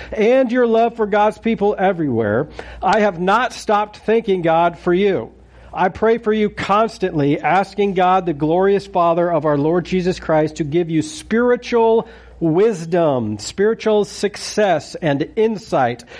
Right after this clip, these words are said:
so that you might grow in your knowledge of God." I hope you know that I, like Paul, pray for you constantly,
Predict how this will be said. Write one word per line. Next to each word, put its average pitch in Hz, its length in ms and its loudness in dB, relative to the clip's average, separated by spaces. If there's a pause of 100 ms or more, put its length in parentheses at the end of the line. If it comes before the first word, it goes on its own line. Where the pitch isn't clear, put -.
(120)
so 233 440 0
that 233 240 0
you 220 240 -2
might 220 380 0
grow 208 380 2
in 202 180 2
your 202 140 0
knowledge 175 500 0
of 165 160 0
God." 175 280 2
I 151 120 2
hope 185 220 -2
you 185 80 0
know 175 340 2 (240)
that 170 180 0
I, 170 300 2
like 165 300 0
Paul, 170 320 0
pray 185 420 0
for 190 180 -2
you 185 240 0
constantly, 170 1080 -2